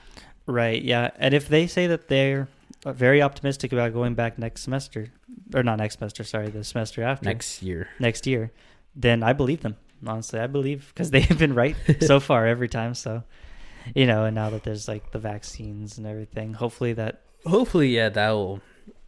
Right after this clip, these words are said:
Speaker 1: hopefully the, the future will be brighter, and hopefully, you know, my New Year's resolution, like, I wanted to do a,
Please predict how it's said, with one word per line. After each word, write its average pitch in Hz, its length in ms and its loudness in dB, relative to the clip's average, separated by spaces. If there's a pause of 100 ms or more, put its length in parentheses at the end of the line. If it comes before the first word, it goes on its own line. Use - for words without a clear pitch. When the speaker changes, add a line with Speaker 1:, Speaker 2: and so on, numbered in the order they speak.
(120)
Speaker 1:
hopefully 139 280 0
the, 127 320 6
the 120 80 0
future 147 320 2
will 139 80 6
be 127 120 2
brighter, 113 300 2
and 110 80 -4
hopefully, 123 400 0 (500)
you 143 140 4
know, 143 100 10
my 143 160 6
New 180 120 4
Year's 170 240 2
resolution, 135 500 0
like, 123 160 -2
I - 80 0
wanted 147 320 0
to 127 80 0
do 127 140 2
a, 107 280 -2